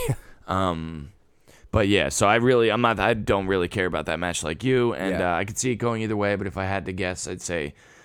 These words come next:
Speaker 2: they'd probably have Ambrose retain. Well, no,
Speaker 1: Okay.
Speaker 2: the, I gu-,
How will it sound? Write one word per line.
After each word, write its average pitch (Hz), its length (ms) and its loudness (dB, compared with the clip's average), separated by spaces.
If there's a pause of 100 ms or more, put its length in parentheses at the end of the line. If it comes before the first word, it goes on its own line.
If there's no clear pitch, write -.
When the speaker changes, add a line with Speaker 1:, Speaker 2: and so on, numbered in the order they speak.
(140)
Speaker 2:
they'd 107 140 -2
probably 107 260 -2
have 101 140 -6
Ambrose 98 480 -4
retain. 87 600 -6
Well, 170 160 4
no, 143 140 2
Speaker 1:
Okay. 120 80 0
Speaker 2:
the, 131 100 2
I 180 80 2
gu-, 170 120 0